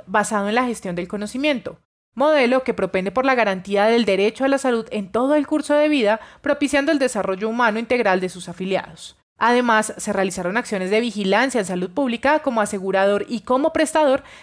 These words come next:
realizando los seguimientos y acciones pertinentes para cada caso. Se definieron y estandarizaron los procedimientos de vigilancia en salud pública de la unidad. Se continuó con el fortalecimiento de la cultura de la detección temprana y la protección específica,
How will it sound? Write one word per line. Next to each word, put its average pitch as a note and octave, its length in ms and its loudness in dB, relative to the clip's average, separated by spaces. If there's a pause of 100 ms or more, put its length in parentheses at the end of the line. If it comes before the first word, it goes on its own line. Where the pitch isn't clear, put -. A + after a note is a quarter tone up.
realizando D4+ 420 2
los F4+ 100 2
seguimientos A3 580 -2
y - 20 -2
acciones F#3+ 360 -6
pertinentes B3 720 -2
para F3 180 -4
cada E3 240 -2
caso. - 300 -6 (880)
Se - 160 -2
definieron A#3 680 2
y F#3+ 40 -2
estandarizaron F#3+ 560 -4
los G#3+ 120 -6
procedimientos G#3 560 -2
de A#3 140 2
vigilancia F#3+ 420 0
en G#3 80 -4
salud A3 220 0
pública B3 500 0
de A3+ 100 4
la E3+ 140 2
unidad. F#3+ 560 -2 (460)
Se B3 260 -2
continuó G#3+ 600 0
con F#3 140 -2
el F3 60 -2
fortalecimiento F#3 680 -2
de B3+ 80 4
la B3+ 80 2
cultura B3+ 500 0
de E4 80 4
la A3 100 4
detección F#3 400 -2
temprana G#3+ 520 0
y A#3+ 80 0
la A#3 160 2
protección A3+ 480 -2
específica, B3+ 720 -4